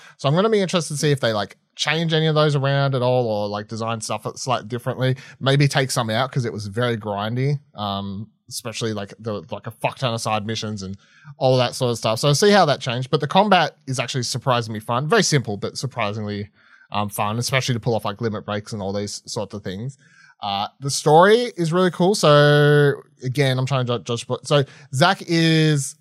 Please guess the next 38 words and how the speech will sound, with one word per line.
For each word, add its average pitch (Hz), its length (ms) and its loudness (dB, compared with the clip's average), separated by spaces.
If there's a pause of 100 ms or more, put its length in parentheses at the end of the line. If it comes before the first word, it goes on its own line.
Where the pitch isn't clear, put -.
for 147 160 -2
people 143 280 0
who 135 40 4
don't 127 200 0
know, 123 120 0
Zack 123 280 -2
was, 123 500 0
like, 113 340 -4 (100)
Cloud's 113 760 0 (340)
partner 151 580 2 (280)
in 127 200 -2
Soldier. 170 540 4 (360)
That's 131 180 2
who 143 200 4
he 147 120 4
talks 135 280 0
about 139 460 4 (280)
in 135 240 0
Final 131 220 4
Fantasy 135 340 0
Seven. 135 340 0
He 143 180 4
is, 123 160 -2
like, 117 200 -2
the, 120 300 -2
they, 120 240 0 (160)
they 123 160 -2
two 123 500 0 (300)
work 170 180 6
together 170 340 4
and 165 380 8
they, 113 480 -4
they 117 220 -2
knew 147 160 2
Sephiroth 156 680 2
and, 113 380 -2 (320)
you 139 100 0
know, 120 80 2